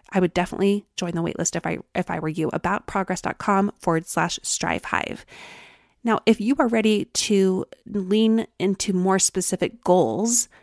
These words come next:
than exploration, that's what I would recommend my January Joiner Handbook for.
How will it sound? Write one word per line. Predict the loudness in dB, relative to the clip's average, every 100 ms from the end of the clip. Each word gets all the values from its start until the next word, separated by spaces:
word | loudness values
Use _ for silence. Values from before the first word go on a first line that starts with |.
| -6
than | 0 2
exploration, | 0 -2 -4 -2 -2 -2 -4 -4 -4 -4
that's | -4 -2
what | 0
I | 0
would | 0
recommend | -2 -2 -2 0 -2 -4
my | -4
January | -2 -2 -2 -2 -2 -4
Joiner | -6 -6 -8
Handbook | -6 -6 -6 -8 -8
for. | -6 -6